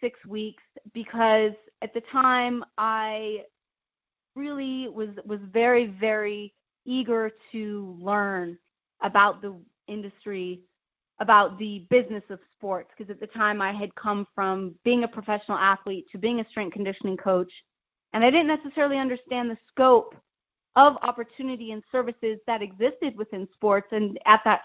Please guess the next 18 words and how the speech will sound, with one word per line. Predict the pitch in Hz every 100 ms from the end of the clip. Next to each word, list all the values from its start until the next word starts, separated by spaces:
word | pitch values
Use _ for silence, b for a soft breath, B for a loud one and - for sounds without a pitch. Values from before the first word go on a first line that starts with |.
| -
time, | 339 294 240 233 - _ _ _ _ _ _ -
this | 359 320
was, | 226 190 _ _ _ -
let's | 277 320
talk | 233 214
about | 220
thirteen | 254 240 - 214
years | 196 220 254
ago, | 214 180 160 -
it | 226
was | 214 214 196 190 _ _ - -
completely | 254 226 - 294 330 254 254
different | 254 247 202 175 - _ -
than | 247
it | 233 208
is | 208 196 _ _ -
present | 214 185 175 175
day. | 143 190